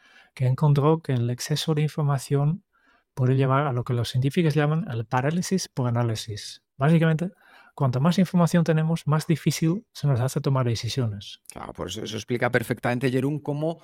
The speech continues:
Speaker 2: mi cabeza se satura entre todas las plataformas cuando decido que quiero ver una película y empiezo a pensar
Speaker 1: <laughs>
Speaker 2: esta o esta otra, o quizá esta, o ahora mismo le gustará más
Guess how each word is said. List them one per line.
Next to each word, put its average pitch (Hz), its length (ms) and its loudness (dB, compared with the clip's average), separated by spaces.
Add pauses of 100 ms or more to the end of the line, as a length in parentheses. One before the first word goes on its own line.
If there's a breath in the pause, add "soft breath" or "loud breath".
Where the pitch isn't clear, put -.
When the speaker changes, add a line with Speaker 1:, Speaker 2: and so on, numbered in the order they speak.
(280 soft breath)
Speaker 2:
mi 139 240 -6
cabeza 151 380 -2
se 180 120 -8
satura 180 600 -4 (340 soft breath)
entre 131 300 -6
todas 135 180 2
las 147 160 0
plataformas 151 640 -2
cuando 123 220 0
decido 131 400 0
que 123 140 -2
quiero 131 220 0
ver 143 280 -4
una 151 300 -6
película 135 600 -4
y 143 120 -8
empiezo 147 280 -4
a 156 80 4
pensar 139 440 -4
Speaker 1:
<laughs> - 20 -20
Speaker 2:
esta 160 420 -4
o 160 100 -6
esta 175 200 -4
otra, 131 320 -4
o 135 80 -4
quizá 180 420 -4
esta, 175 280 -2
o 131 280 -2
ahora 180 140 0
mismo 247 380 -6
le 240 160 -2
gustará 220 360 -4
más 220 320 -2